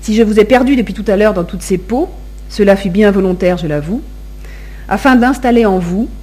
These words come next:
quand cela n'est pas représentable, un paysage mental d'enveloppements multiples, intimement intriqués. Ces enveloppes de l'homme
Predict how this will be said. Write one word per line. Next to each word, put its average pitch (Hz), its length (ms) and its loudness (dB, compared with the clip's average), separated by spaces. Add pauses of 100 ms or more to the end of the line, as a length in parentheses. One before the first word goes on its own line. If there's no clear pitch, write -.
(320)
quand 202 120 0
cela 208 280 2
n'est 190 100 2
pas 226 140 0
représentable, 185 880 -2 (180)
un 226 140 4
paysage 208 440 4
mental 202 680 2
d'enveloppements 190 640 2
multiples, 208 640 -2 (120)
intimement 185 560 -2
intriqués. 175 480 -8 (1900)
Ces 226 240 2
enveloppes 226 340 4
de 185 100 4
l'homme 240 440 2